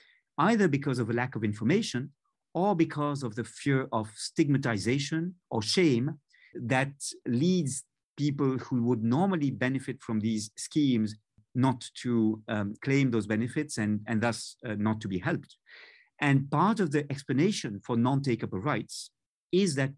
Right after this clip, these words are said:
people feel stigmatized and ashamed if the policy is narrowly targeted towards them,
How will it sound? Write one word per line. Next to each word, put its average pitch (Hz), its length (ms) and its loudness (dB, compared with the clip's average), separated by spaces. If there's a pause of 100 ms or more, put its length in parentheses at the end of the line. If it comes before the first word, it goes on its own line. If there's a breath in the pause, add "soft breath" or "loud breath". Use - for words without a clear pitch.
people 127 260 -2
feel 117 340 -2
stigmatized 110 720 0
and 98 100 -4
ashamed 107 480 0 (360 soft breath)
if 120 160 2 (220)
the 104 240 0 (360)
policy 107 640 -2
is 101 280 0
narrowly 110 460 2 (100)
targeted 107 480 -4
towards 98 320 -4
them, 110 200 0